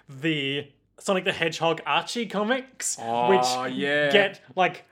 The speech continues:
Speaker 1: weirdly extended universe thanks to a man named Ken Penders and his obsession with Knuckles in the Echidna civilization.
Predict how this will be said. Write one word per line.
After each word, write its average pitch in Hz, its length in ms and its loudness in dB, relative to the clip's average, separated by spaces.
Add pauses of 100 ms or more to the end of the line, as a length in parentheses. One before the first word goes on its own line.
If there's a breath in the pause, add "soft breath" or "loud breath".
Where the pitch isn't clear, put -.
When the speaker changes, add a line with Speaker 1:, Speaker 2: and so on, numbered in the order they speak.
(140 soft breath)
Speaker 1:
weirdly 185 720 4
extended 180 600 0
universe 196 560 0
thanks 165 300 -6
to 190 140 2
a 170 40 0
man 165 220 0
named 160 320 -4
Ken 170 340 -2
Penders 185 460 2
and 175 100 -2
his 156 140 -2
obsession 175 460 -4
with 156 120 -4
Knuckles 160 500 0
in 180 100 -4
the 160 120 -4
Echidna 196 380 -4
civilization. 220 800 2